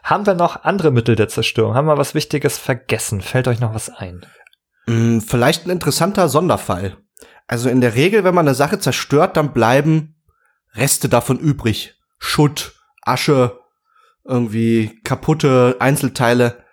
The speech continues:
Speaker 2: Aber man kann sich auch Formen der Zerstörung vorstellen, in, bei dem f-, nichts oder fast nichts mehr übrig bleibt.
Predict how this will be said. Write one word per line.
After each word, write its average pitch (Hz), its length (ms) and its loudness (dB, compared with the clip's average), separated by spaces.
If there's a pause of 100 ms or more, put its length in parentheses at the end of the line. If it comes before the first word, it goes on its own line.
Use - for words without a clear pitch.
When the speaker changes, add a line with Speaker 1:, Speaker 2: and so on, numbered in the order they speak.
(320)
Speaker 2:
Aber 143 280 2
man 131 460 -2 (240)
kann 165 180 -2
sich 214 140 -2
auch 143 160 -4
Formen 160 300 2
der 175 100 2
Zerstörung 170 720 0
vorstellen, 156 720 2 (340)
in, 123 260 -6
bei 135 160 2
dem 147 200 4
f-, - 480 -12 (240)
nichts 170 440 0
oder 190 140 4
fast 202 320 -4
nichts - 220 -2
mehr 127 120 2
übrig 127 280 -2
bleibt. 104 400 -2